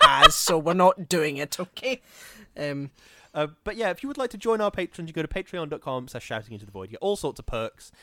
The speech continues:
Speaker 2: Uh, you can check out what bits and bobs you can get there, including getting the episodes early. How exciting is that, Dan?
Speaker 1: It's very exciting. A full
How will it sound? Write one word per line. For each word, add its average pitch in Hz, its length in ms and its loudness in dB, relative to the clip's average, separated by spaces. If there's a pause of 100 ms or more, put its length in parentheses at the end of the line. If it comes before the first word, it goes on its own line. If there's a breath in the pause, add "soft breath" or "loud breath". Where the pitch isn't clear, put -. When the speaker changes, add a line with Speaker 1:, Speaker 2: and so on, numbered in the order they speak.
(220 soft breath)
Speaker 2:
Uh, 104 200 -10
you 104 40 -20
can 117 120 -14
check - 240 -10
out 120 280 -2 (140)
what - 300 -8
bits - 180 -12
and 127 80 -12
bobs 117 240 -8
you 107 60 -14
can 110 80 -12
get 110 100 -10
there, 92 220 -14 (260 soft breath)
including 233 460 -8
getting - 180 -12
the 220 80 -8
episodes 208 400 -8
early. 131 380 -8 (220)
How 165 100 -12
exciting 160 340 -10
is 120 60 -20
that, 139 240 -12
Dan? - 260 -20 (160)
Speaker 1:
It's 139 220 -10
very 147 300 -6
exciting. 135 360 -10 (260)
A - 60 -12
full 180 220 -6